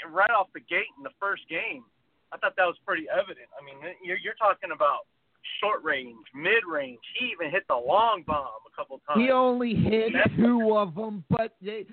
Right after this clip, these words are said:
Speaker 2: Andy Reid is the best at doing, making your players do what they do best. He's not gonna ask 'em to go outside their box, and that's exactly what happened last week against the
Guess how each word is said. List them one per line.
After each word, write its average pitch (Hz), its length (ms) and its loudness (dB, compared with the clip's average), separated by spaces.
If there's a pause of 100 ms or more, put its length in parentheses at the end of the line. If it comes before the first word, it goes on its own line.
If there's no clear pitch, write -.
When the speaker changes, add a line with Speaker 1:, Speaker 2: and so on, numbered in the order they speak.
(300)
Speaker 2:
Andy 240 400 -10
Reid 233 320 -14
is 220 240 -6
the 190 160 -4 (140)
best 196 320 -2
at 165 260 -6
doing, 196 340 2 (120)
making 196 520 -2
your 254 120 -4
players 214 500 0 (100)
do 202 120 2
what 190 240 0
they 180 120 2
do 160 220 2
best. 139 360 0 (280)
He's 185 240 2 (100)
not 165 480 4
gonna 233 300 4
ask 185 340 0
'em 196 180 2
to 196 60 2
go 170 240 4 (120)
outside 170 640 2
their 156 180 4
box, 120 480 -2 (100)
and 160 220 -2
that's 165 220 2
exactly 160 500 2
what 135 160 4
happened 139 400 2
last 143 240 0
week 160 220 -6
against 151 280 -6
the - 80 -20